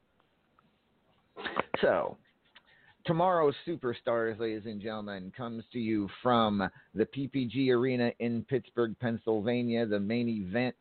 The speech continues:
tomorrow, uh, for the Superstars Championship is Uncle Frank taking on, defending his newly won Superstars title. He won it from Uber Vegan T P O last week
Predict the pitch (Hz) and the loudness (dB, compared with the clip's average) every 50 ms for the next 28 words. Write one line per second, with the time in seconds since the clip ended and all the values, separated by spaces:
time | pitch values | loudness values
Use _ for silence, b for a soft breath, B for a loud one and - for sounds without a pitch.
0 | - - 127 110 104 101 98 92 92 90 90 92 90 b b b b b b b | -4 0 2 4 4 6 6 6 6 4 2 0 -2 b b b b b b b
1 | - - 90 92 87 90 87 82 82 85 80 - - 104 95 95 - - 120 110 | -2 2 4 4 4 6 4 4 4 2 2 2 2 4 4 4 2 0 -2 2
2 | - 101 104 - - 110 104 104 101 98 - - - - 117 117 113 107 - 95 | 2 2 2 2 2 2 2 2 2 -2 -4 -6 -4 0 0 0 0 0 -2 -6
3 | 98 92 87 - - - 87 80 - _ b b b b b b b - 104 104 | -6 -6 -6 -8 -6 -4 -4 -4 -4 _ b b b b b b b 0 2 2
4 | 87 - - - 117 127 123 - 117 120 107 - - 113 120 127 139 151 - _ | 0 -2 -4 -2 -2 -2 2 2 2 2 2 2 2 2 2 2 2 -2 -6 _
5 | - - 113 110 - - 117 113 107 - 107 113 110 110 - - 113 104 - - | -2 0 0 0 2 0 0 0 0 0 0 2 2 0 0 -2 -6 -4 -2 0
6 | 127 131 131 123 131 127 127 123 117 113 - - 117 95 85 95 110 117 143 165 | 0 0 2 0 0 0 0 0 0 -2 0 -2 -2 -2 0 0 2 2 4 4
7 | 170 170 175 143 123 131 135 135 131 - - 139 110 - 113 104 - - 101 95 | 4 2 2 2 2 0 -2 -2 -4 -6 -6 -6 -4 -2 -4 -4 -2 -2 -2 -2
8 | 90 87 - - 87 80 82 82 95 92 104 98 92 95 98 101 107 98 101 101 | -2 -2 -4 -6 -8 -6 -6 -6 -6 -8 -8 -8 -8 -8 -8 -8 -8 -8 -10 -12
9 | - - - 104 101 104 101 95 _ _ _ _ - 127 120 107 117 113 107 113 | -12 -8 -6 -4 -2 -2 -2 -4 _ _ _ _ -2 0 2 4 4 4 2 0
10 | 117 107 107 107 104 - 117 113 104 - 123 113 110 110 110 107 104 104 110 113 | 0 0 0 -2 -2 -2 -4 -6 -4 0 2 4 4 4 4 4 2 2 2 0
11 | 107 - 120 110 117 117 120 113 | -2 -4 -4 -2 -2 -2 -4 -6